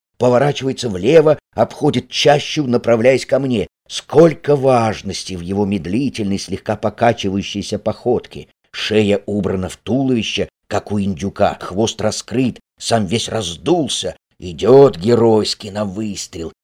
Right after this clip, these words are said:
Я дожидаюсь, когда он зашипит, спускаю боек. Вот это глухарь! Смотри, завидуй, обращаюсь я мысленно к Пашке.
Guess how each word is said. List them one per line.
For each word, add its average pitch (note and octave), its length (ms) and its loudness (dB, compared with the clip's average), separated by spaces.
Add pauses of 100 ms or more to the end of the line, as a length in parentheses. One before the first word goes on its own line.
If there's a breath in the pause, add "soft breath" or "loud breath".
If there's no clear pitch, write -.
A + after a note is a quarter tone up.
(120)
Я A2 240 0
дожидаюсь, A2+ 720 4
когда G#2+ 380 -2
он A2+ 180 0
зашипит, A#2 720 -6 (340 soft breath)
спускаю - 680 -2
боек. G2+ 520 0 (640)
Вот C3 560 2
это A#2 380 2
глухарь! - 880 -10 (600)
Смотри, C3 840 -2
завидуй, F2+ 960 -2 (200)
обращаюсь E2+ 840 -4
я F2+ 120 -2
мысленно E2 520 -6
к - 100 -20
Пашке. - 480 -6